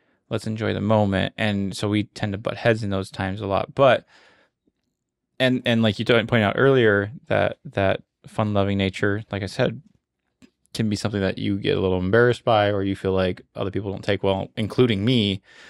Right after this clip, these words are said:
in many instances. But I think for who you are, just at your core, you're a person who,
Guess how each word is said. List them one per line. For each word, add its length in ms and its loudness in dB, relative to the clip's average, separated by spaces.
in 100 -4
many 200 -2
instances. 720 -8
But 280 4
I 80 -12
think 220 -6
for 200 -8
who 120 -2
you 300 0
are, 220 4
just 260 -10
at 200 -10
your 100 -10
core, 440 2
you're 140 -8
a 40 -10
person 300 -4
who, 260 -4